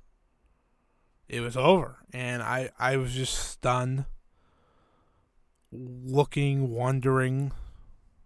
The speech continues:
what's next. And I guess that's the exciting part also, though. They went with something different. They didn't go with the expected Fukigen death. They changed it up. They threw a curveball, and now there's a story to be told here.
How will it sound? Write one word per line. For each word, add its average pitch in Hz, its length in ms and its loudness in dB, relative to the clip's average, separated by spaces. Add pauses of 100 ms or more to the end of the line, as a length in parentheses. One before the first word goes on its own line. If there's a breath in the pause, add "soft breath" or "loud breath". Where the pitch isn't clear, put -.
(240)
what's 127 400 -6
next. - 560 -4 (180)
And 123 800 -6 (1080)
I 131 100 0
guess 151 240 2
that's 156 240 6
the 151 100 4
exciting 160 460 6
part 139 300 2
also, 139 420 -2
though. - 160 -12
They 123 140 -2
went 143 260 2
with 156 140 2
something 139 400 -6
different. 120 400 -10
They 117 80 -10
didn't 127 180 -8
go 131 180 0
with 131 200 -2
the 123 140 -4
expected 120 920 -2 (840 soft breath)
Fukigen 127 640 -4
death. 120 240 -2
They 110 140 -6
changed 127 440 -4
it 113 120 -6
up. 120 180 -4
They 113 140 -6
threw 120 240 -8
a 113 40 -8
curveball, 120 680 -4
and 113 80 -10
now 117 180 -4
there's 131 220 -2
a 127 40 -4
story 143 340 4
to 147 60 2
be 147 120 -2
told 151 320 0
here. - 220 -18